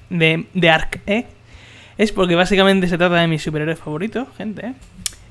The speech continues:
Y, eh, no estoy viendo mi cara solamente porque os quiero hacer así, plan. Chan, chan, chan. <laughs> El mod de Lobezno, chicos.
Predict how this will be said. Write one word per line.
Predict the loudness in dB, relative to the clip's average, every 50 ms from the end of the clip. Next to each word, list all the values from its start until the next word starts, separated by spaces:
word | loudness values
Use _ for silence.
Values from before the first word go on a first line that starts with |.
| -14 -6
Y, | -2 -2 -2 -2 -4 -8 -4
eh, | 2 4 4 6 6 4 4 2 2 0 0 -2
no | -2 -4
estoy | -2 0 0
viendo | 0 2 0
mi | 0 -2 0 2
cara | 2 0 0 -2
solamente | -2 -2 -2 -2 -2 -4 -4
porque | -6 -6 -6 -6 -8 -8
os | -8 -10 -12
quiero | -8 -6 -4 -2 -2
hacer | -2 -2 -2 -2 -2 -2 -4 -6 -6 -6 -8 -10
así, | -8 -8 -8 -8 -8 -10 -12 -12 -12 -4
plan. | -4 -4 -4 -4 -10 -20 -20 -20 _ _ _ _ _ _ -20 -20 -20 -20 -20 _ _
Chan, | -10 -8 -6 -6 -6 -8 -8
chan, | -10 -10 -10 -10 -10 -10 -12 -12
chan. | -10 -10 -8 -8 -10 -10 -12 -10 -2 0 0 0 0 -4 -12 -20 -20 -12 -4
<laughs> | 0 2 2 2 2 -2 -4 -6 -8 -8 -10 -12 -12 -14 -14 -16 -18 -18 -20 -20 -20 -20 -20 -2
El | 2 4 6 8
mod | 8 6 6 6
de | 4 4
Lobezno, | 4 4 4 2 2 2 2 2 0 0
chicos. | 0 -2 -2 0 0 -2 -2 -6 -8 -14